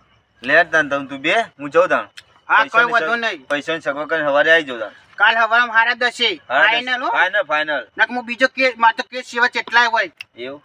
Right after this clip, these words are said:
Speaker 2: હા, નક હું બીજો, પછી તમારી જઈ વાત. પછી ગાંઠ આવે તો બાર મહિને કે બે વર્ષે,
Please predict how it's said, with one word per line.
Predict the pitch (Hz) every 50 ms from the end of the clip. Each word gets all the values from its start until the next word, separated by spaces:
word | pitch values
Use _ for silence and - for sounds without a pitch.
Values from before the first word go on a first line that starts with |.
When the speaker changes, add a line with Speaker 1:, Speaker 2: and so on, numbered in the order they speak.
| _ _ _ -
Speaker 2:
હા, | 170 196 214 226 226 196 - - _ _ _ _ -
નક | 185 196
હું | 220 220
બીજો, | 208 220 - 240 240 214
પછી | - 208 208 202
તમારી | 214 214 214 220 214 208
જઈ | 175 196 208
વાત. | 202 196 180 147 - - - - -
પછી | 190 190 - 226 226
ગાંઠ | 190 214 220 220 233
આવે | 226 240 233
તો | - 240
બાર | 214 214 220 233 240
મહિને | 240 240 240 233 233 240
કે | 233 - 226 226
બે | 214 220 233 233
વર્ષે, | 226 226 220 202 - - 196 170 139